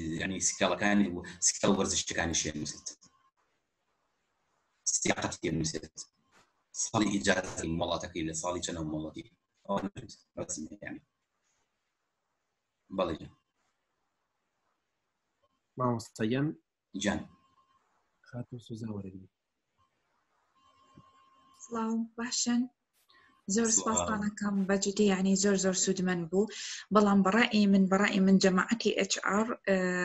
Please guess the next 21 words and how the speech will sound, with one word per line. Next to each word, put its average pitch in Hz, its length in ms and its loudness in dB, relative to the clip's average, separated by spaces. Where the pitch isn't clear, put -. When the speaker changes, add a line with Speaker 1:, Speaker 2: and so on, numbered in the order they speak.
Speaker 3:
پێم 240 240 12
وابێ 196 280 8
چۆن 247 260 6
ئەوها 202 260 6
هەر 214 180 4
کەسێک 202 340 2
و 202 140 2
ئەچێتەوە 202 520 4
ئیشی 202 280 6
خۆی 196 360 4
سۆن 202 220 6
دەخوا 196 420 2
کە 185 120 0
خیانەت 196 400 4
لەو 190 220 4
ئیشە 190 360 2
نەکا. 208 260 0
بەجددی 202 480 8
لە 202 140 8
ڕۆژێکین 202 680 6
پێویستە 226 380 4